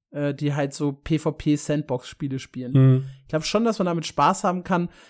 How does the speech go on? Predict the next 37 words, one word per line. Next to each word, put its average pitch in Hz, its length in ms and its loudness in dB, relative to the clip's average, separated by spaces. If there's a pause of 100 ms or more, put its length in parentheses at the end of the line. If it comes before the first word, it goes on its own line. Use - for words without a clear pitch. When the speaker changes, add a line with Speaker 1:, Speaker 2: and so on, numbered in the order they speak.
(120)
Speaker 1:
Es 135 200 -4
wurde 196 180 2
mir 196 80 2
allerdings 180 240 0
auch 165 80 2
ein 156 120 0
bisschen 175 280 0
zu 175 320 -4
overhyped. 156 680 2
Vielleicht 165 280 0
bin 165 100 0
ich 156 140 -2
auch 147 60 -6
deshalb 160 300 -2
negativ 160 440 -2
eingestellt. 160 580 2 (280)
Es - 100 -12
gab 160 160 0
irgendwie 156 200 2
ein 147 140 0
Video 160 240 2
auf 147 120 0
YouTube, 165 440 -2
das 151 220 0
hieß, 170 380 2 (280)
Ashes 160 320 0
of 165 160 -2
Creation 170 460 2
is 151 120 -4
more 151 300 2
Arc 151 260 2
Age 147 340 -2
than 139 140 -4
Arc 143 300 -2
Age. 165 340 -2 (280)
Speaker 2:
<laughs> 143 280 4
Speaker 1:
Was - 340 0